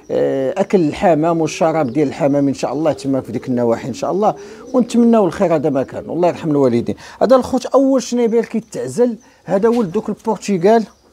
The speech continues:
اللي، اللي صيفط ليا الأخ عبد الرحيم، هما هذا، هذا خو صفر ثمانية وصفر تسعود، دوك الشنيبرات ها هو دفليت هو بحالهم. هذا أول شنبور داير ليه باق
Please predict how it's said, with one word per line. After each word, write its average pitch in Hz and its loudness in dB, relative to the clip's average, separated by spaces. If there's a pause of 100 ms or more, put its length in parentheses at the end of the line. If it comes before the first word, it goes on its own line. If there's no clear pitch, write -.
(1600)
اللي، 220 4
اللي 208 2
صيفط - -2
ليا 202 4
الأخ 190 0
عبد 143 0
الرحيم، 175 2 (220)
هما 151 2
هذا، 175 2 (680)
هذا 170 4
خو 254 2 (720)
صفر 220 -2
ثمانية 202 0
وصفر 190 0
تسعود، 208 0
دوك 170 -4
الشنيبرات 165 0
ها 165 -2
هو 175 6
دفليت 233 0
هو 208 4
بحالهم. 147 0 (920)
هذا 143 4
أول 262 4
شنبور 175 0
داير 202 0
ليه 226 2
باق 185 0